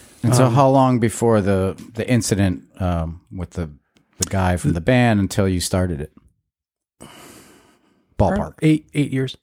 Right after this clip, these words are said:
Speaker 1: Eight years. Okay. So
Speaker 2: Yeah,
Speaker 1: that,
Speaker 2: yeah.
Speaker 1: wow. So you thought about, so w-, when that incident happened,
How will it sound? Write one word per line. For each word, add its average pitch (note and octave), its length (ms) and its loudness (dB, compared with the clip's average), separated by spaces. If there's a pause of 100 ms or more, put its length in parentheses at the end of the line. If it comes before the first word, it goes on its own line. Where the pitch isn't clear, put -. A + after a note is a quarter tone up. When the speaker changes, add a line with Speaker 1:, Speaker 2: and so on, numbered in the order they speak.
(140)
Speaker 1:
Eight A#2 140 0
years. A#2+ 220 0
Okay. D3 300 2
So C#3+ 180 2
Speaker 2:
Yeah, A#2 60 2
Speaker 1:
that, A#2 180 2
Speaker 2:
yeah. D#3 140 4
Speaker 1:
wow. B2 300 2
So - 160 -2
you A#2+ 200 2
thought B2+ 300 2
about, G#2+ 400 0 (840)
so D3 220 2
w-, B2+ 320 -4
when C3 180 0
that C3 160 2
incident G#2+ 360 -2
happened, G#2 600 -2